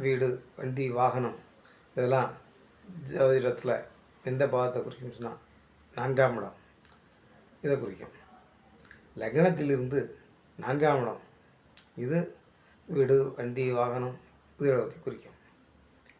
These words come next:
அதுக்கப்புறம் ஜோதிடத்துல செவ்வாய், பூமிக்காரகன் செவ்வாய்,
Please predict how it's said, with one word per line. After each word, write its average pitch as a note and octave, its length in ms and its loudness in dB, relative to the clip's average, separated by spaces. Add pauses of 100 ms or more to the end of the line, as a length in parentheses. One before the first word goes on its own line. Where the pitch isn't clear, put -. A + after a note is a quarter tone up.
(1000)
அதுக்கப்புறம் B2 520 -2 (580)
ஜோதிடத்துல A#2+ 500 -2 (1300)
செவ்வாய், D#3 420 6 (1040)
பூமிக்காரகன் C3 680 -2 (100)
செவ்வாய், B2 340 -2